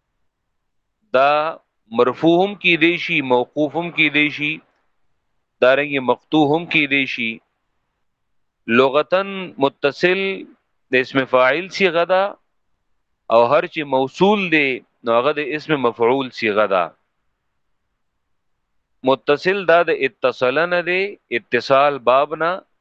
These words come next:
او متضاد دی د انقطاع۔ اتصل متصل او انقطع منقطع.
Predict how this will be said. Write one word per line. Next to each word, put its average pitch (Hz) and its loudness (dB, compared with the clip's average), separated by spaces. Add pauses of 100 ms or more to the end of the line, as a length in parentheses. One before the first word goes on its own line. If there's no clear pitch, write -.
(640)
او 113 4
متضاد 127 2 (100)
دی 165 0
د 139 -6
انقطاع۔ 113 0 (2250)
اتصل 151 0 (1080)
متصل 127 0 (540)
او 113 6 (160)
انقطع 131 0 (480)
منقطع. 113 0